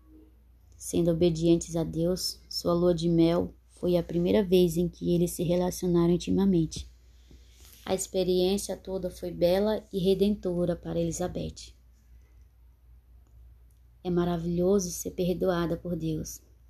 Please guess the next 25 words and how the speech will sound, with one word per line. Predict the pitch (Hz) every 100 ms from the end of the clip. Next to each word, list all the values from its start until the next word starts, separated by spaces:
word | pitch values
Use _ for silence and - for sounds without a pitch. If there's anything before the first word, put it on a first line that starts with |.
| - _ - - - -
Eu | 175
ainda | 165 170 175 180
me | 175
impressiono | - 180 - 175 180 190
com | 185
a | 175
bondade | 170 170 170 165 175
de | 160
Deus | 175 165
em | 175
tudo | 196 185
isso, | 196 165 156 - - - - - - - - 185
incluindo | 165 185 180 175
o | 185
nosso | 175 170
casamento. | - 170 190 175 160 - - - - - - 101 - - - _ _ -
Não | 226 226
sei | - 190
se | 185 190
Deus | 175 180 175 175
nos | 175 175
concederá | 180 175 180 175 175 165 165
nossos | 170 - -
próprios | - 170 190 -
filhos, | - 165 156 156 -